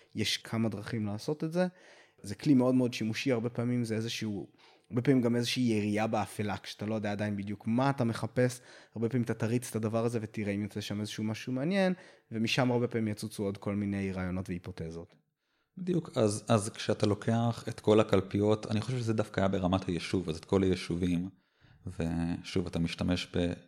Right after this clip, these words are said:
Speaker 2: בנתוני ההצבעה לכל מפלגה, ואתה מקלסטר אותם. עכשיו נשאלת השאלה, אתה רוצה לשים אותם בקלאסטרים, כמה קלאסטרים? שאלה טובה, שאלה
Speaker 1: מהמם.
Speaker 2: שלפעמים אתה צריך להחליט באופן ידני.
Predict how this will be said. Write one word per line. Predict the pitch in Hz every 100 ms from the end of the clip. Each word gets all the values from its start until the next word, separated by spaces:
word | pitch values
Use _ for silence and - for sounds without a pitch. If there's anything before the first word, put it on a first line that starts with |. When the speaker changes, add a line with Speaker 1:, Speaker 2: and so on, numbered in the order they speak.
| _
Speaker 2:
בנתוני | 95 82 85 - 92 92 90
ההצבעה | 87 - 90 90
לכל | 87 95
מפלגה, | 90 - 87 104 123 127 - - - - -
ואתה | -
מקלסטר | 90 87 90 87 - 117
אותם. | 113 90
עכשיו | 90 92
נשאלת | 104 101
השאלה, | - 104 107
אתה | 107
רוצה | 85 85 92
לשים | 85 90
אותם | 90 87
בקלאסטרים, | - 98 - 92 65
כמה | - 98
קלאסטרים? | 95 76 - - - _ _ _ _ _ _
שאלה | - 87
טובה, | - 107 117 -
שאלה | - -
Speaker 1:
מהמם. | 107
Speaker 2:
שלפעמים | 101 87 90 87
אתה | 90
צריך | - 90
להחליט | 90 - 92 90
באופן | 92 92
ידני. | 92 107 110